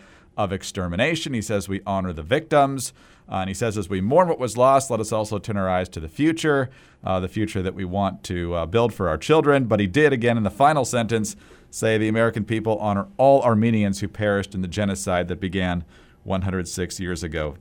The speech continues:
today." So Jim, as a good Greek boy, he had me at the reference of Constantinople. But, I mean, this is, uh, this is important, and some people might think, "It's a century ago. Who cares what terminology you call it?"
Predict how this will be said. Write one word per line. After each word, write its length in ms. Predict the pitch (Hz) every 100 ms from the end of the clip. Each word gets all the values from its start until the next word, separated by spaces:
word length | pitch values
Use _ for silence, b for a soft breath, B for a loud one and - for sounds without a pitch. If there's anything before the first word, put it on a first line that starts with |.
| -
today." 460 | 82 113 120 80
So 400 | 82 110 101 95 B B B B _ -
Jim, 260 | 135 170
as 100 | 127
a 60 | 107
good 180 | 135 107
Greek 220 | 147 160
boy, 160 | 131
he 140 | 120 113
had 180 | 123 104
me 180 | 143
at 120 | 123 113
the 60 |
reference 320 | 110 113 113 95
of 80 |
Constantinople. 1040 | - 123 110 123 107 101 107 135 117 90 90
But, 340 | 90 110 -
I 140 | 113 107
mean, 260 | 113 104
this 240 | 143 190 185
is, 240 | 160 160
uh, 140 | 151
this 180 | - 185
is 100 | 226
important, 420 | 262 185 208 220
and 100 | 185
some 100 | 190
people 200 | 185 180
might 200 | 175 175
think, 180 | 175 175 -
"It's 80 |
a 40 | 190
century 540 | - 170 208 - 160
ago. 240 | 127 120 110
Who 100 | 151
cares 400 | - 135 160 131
what 160 | 123
terminology 600 | - 131 117 117 131 101
you 120 | 98
call 280 | 95 110 95
it?" 120 | 82